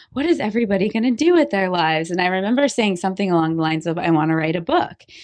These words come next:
And she, or I said I wanted to at some point, and she looked at me and she was like, "That's really hard. That's gonna be really hard for you."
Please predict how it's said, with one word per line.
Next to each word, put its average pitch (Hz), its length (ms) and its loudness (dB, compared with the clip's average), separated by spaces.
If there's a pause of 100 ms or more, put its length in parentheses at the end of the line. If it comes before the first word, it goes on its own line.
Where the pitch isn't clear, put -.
(260)
And 190 580 0
she, 202 400 0
or 196 80 0
I 185 80 2
said 190 220 -2
I 175 80 2
wanted 165 320 0
to 165 100 -8
at 156 120 -6
some 170 180 -2
point, 160 300 -2
and 180 100 -4
she 185 160 -4
looked - 220 -2
at 180 100 -4
me 170 200 0
and 165 100 -2
she 175 120 -4
was 175 140 -2
like, 165 260 -4 (500)
"That's 196 380 -14 (140)
really 185 400 0
hard. 156 680 -4 (500)
That's - 160 -12
gonna 226 180 0
be 208 140 4
really 160 320 0
hard 156 320 -6
for - 160 -10
you." - 340 -6